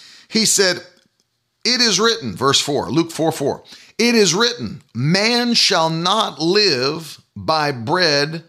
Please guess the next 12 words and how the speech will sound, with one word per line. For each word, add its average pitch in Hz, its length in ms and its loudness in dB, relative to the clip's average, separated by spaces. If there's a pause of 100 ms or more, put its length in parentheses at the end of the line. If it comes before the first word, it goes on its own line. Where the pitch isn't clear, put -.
(160)
alone, 160 720 2 (680)
but 156 320 0
by 160 380 0
every 208 580 0
word 190 800 0 (320)
that 160 320 -2
proceeds 160 1120 0 (340)
from 185 340 0
the 151 100 2
mouth 156 840 -4 (540)
of 175 260 0
God." 190 480 -2